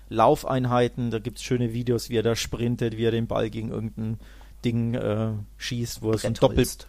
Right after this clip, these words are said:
Speaker 1: ja, <laughs> wo er so Doppelpässe spielt, macht verschiedene kurze Sprints, ähm,
Speaker 2: Hm.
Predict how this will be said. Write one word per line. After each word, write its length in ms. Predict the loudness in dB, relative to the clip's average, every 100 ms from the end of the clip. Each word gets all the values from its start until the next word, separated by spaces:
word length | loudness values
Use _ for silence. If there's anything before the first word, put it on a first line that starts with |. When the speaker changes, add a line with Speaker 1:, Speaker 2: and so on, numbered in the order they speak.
| -6
Speaker 1:
ja, 280 | 0 0 0 -8 -12 -12
<laughs> 340 | -16 -16 -4
wo 60 | 2
er 60 | 2
so 80 |
Doppelpässe 540 | 4 6 6 6 2 -2
spielt, 400 | -4 -2 -2 -2
macht 180 | -6 -4
verschiedene 400 | -8 -8 -8 -6
kurze 300 | -8 -8 -12
Sprints, 540 | -8 -4 -4 -4 -8
ähm, 80 | -6 -6 -4 -6
Speaker 2:
Hm. 180 | -6 -6